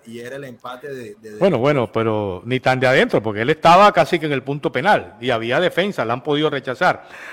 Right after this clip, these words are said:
Speaker 2: La jugada en la que River pudo empatar, pero Miguel Borja se interpuso en el remate. La prensa argentina... No ha pasado desapercibida la acción en la que el equipo millonario pudo rescatar un punto en su casa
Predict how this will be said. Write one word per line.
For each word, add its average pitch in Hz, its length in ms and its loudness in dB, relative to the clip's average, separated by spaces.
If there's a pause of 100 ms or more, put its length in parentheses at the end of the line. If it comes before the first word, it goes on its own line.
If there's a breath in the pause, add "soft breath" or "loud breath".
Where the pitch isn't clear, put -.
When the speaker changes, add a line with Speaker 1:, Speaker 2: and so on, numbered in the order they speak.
(160 loud breath)
Speaker 2:
La 185 140 8
jugada 247 380 10
en 269 60 8
la 240 120 8
que 202 140 6
River 254 920 6
pudo 254 240 6
empatar, 233 420 6
pero 196 180 6
Miguel 185 340 2
Borja 208 420 6
se 170 100 0
interpuso 165 560 2
en 165 60 2
el 143 80 0
remate. 120 420 0
La 131 140 0
prensa 190 320 2
argentina... 185 680 0 (800 soft breath)
No 160 160 4
ha 202 120 6
pasado 196 440 6
desapercibida 160 880 2
la 165 120 4
acción 185 360 0
en 190 140 0
la 151 140 4
que 151 100 -2
el 139 100 0
equipo 190 360 0
millonario 196 580 4
pudo 185 240 6
rescatar 165 680 4
un 214 180 2
punto 220 440 2
en 202 80 2
su 233 160 -4
casa 214 480 2